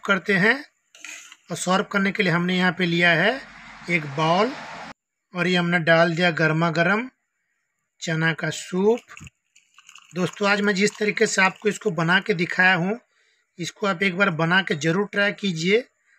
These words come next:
ये आपको बहुत अच्छा लगेगा। और जिसने भी मेरा चैनल को सब्सक्राइब नहीं किया है, प्लीज़ सब्सक्राइब कर दीजिएगा, और साथ में बेल आइकन को भी दबा दीजिएगा, ताकि मेरा आने वाला हर नया वीडियो का नोटिफिकेशन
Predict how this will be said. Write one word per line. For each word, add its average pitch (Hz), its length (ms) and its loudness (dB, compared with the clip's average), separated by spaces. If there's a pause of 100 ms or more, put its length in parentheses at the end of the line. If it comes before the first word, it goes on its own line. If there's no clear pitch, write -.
(180)
ये 190 80 -4
आपको 185 300 -4
बहुत 160 300 -2
अच्छा 185 240 0
लगेगा। 170 500 2 (580)
और 196 120 -2
जिसने 165 320 0
भी 202 120 2
मेरा 202 200 2
चैनल 185 360 0
को 208 120 -2
सब्सक्राइब 190 500 -2
नहीं 202 160 0
किया 170 220 2
है, 180 160 2 (520)
प्लीज़ 190 140 -4
सब्सक्राइब 185 520 -2
कर 202 160 0
दीजिएगा, 202 460 2 (540)
और 165 100 -6
साथ 180 280 0
में 180 140 -2
बेल 175 200 2
आइकन 202 260 0
को 202 140 -6
भी 214 60 0
दबा 208 260 2
दीजिएगा, 214 460 2 (600)
ताकि 175 300 -2
मेरा 196 260 4
आने 180 200 0
वाला 196 280 2
हर 196 240 0
नया 196 240 2
वीडियो 180 320 -2
का 190 120 -2
नोटिफिकेशन 165 720 -4